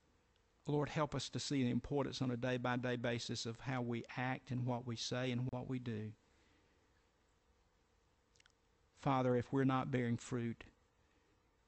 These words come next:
prune us so that we will. And if we're already bearing fruit, may we bear much fruit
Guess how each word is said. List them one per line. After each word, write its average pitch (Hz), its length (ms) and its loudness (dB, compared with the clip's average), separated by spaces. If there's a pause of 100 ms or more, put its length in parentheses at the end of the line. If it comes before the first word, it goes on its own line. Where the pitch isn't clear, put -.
(120)
prune 139 260 6
us 117 100 -2
so 120 180 0
that 110 120 -4
we 127 120 0
will. 107 340 -4 (540)
And 131 100 2
if 113 60 -2
we're 131 120 4
already 135 280 6
bearing 127 320 4
fruit, 143 360 2
may 135 200 4
we 131 160 4
bear 123 260 2
much 139 340 4
fruit 107 440 -6